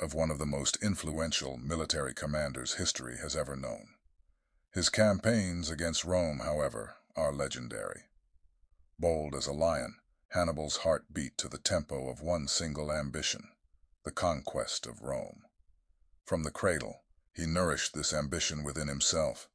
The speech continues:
fed it with dreams of battlefield glory and victory parades. Amid the warm hues of valor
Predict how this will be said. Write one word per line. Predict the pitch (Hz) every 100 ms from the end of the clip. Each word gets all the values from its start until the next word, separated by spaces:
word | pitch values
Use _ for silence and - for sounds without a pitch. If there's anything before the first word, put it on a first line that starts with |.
| _ _ _ -
fed | 95 82
it | 76
with | 71 71 -
dreams | 85 80 73 67 67
of | 62 -
battlefield | 78 76 - 73 69
glory | 80 80 71 65 65
and | 67 62
victory | 78 - 65 64
parades. | - 69 69 67 57 - - - _ _ _ _ _ _ _ -
Amid | 80 82 65
the | 71
warm | 69 82 78 76
hues | 69 - 85 73 69
of | 71 64
valor | 82 80 69 53 -